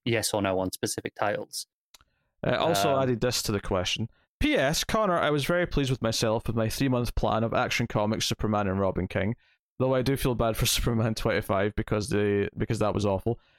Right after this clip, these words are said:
Speaker 2: And though I don't have a great second three-month plan, just know that Rosmo and Bendis are lurking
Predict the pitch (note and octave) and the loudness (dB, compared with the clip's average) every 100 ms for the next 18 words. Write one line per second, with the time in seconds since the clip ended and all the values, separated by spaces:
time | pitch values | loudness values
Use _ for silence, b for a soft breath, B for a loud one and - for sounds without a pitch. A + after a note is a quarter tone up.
0 | B A#2 C3+ C#3 D#3+ D#3 C#3 F3+ F#3 F3 | B -4 0 0 2 2 0 0 0 2
1 | C#3+ B2+ B2+ B2+ - C3 C3+ D3+ - D3+ | 0 0 0 0 0 0 0 -4 -2 -2
2 | D3 C#3+ - C#3+ D3 F3 G3 b b - | 0 -2 -4 -2 0 0 -2 b b -4
3 | D3+ D3+ D#3 C#3 A2 A#2+ B2+ C3 C3 B2 | -2 0 0 0 2 2 2 2 0 2
4 | A#2 A#2 A2+ - A2+ G#2+ A2+ - A#2 A2+ | 2 2 0 2 2 2 0 0 0 0